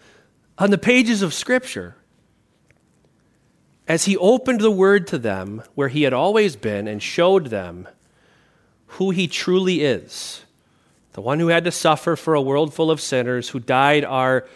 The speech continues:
death, and who now lives forever. And all of a sudden, their hope was alive again. And it was a far better hope than the hope they had had before. Hope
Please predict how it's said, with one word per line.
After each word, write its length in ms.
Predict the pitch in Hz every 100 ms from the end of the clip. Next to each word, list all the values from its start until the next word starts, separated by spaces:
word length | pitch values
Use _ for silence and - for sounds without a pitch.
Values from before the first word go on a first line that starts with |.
| _ -
death, 460 | 120 107 101 - -
and 180 | 131 113
who 120 | 123
now 240 | 117 117
lives 720 | 113 113 117 107 104 - - - _ _
forever. 580 | _ - 196 - - - _ _ _ _ _ _ _ _ _ _ _ _ _ _ _ _ _ _ _ _ _ _ _ _ _ _ _ _ _ _
And 80 | 107
all 80 | 123
of 60 | 117
a 40 |
sudden, 300 | - 143 123
their 140 | 101
hope 180 | 107 123
was 100 | 110
alive 320 | 104 120 135
again. 300 | 101 90 87 - _ _ _ _ _ _ _ _ _ _ _ -
And 100 | -
it 80 | 147
was 100 | 135
a 40 |
far 280 | - 151 156
better 260 | 151 143
hope 280 | 127 147 135
than 120 | -
the 80 | 113
hope 240 | 113 135 -
they 120 | 120
had 100 | 117
had 180 | 123 110
before. 460 | 98 - 101 82 _ _ _ _ _ _ _ _ _ _ _ _ _ _ _
Hope 440 | 156 160 156 -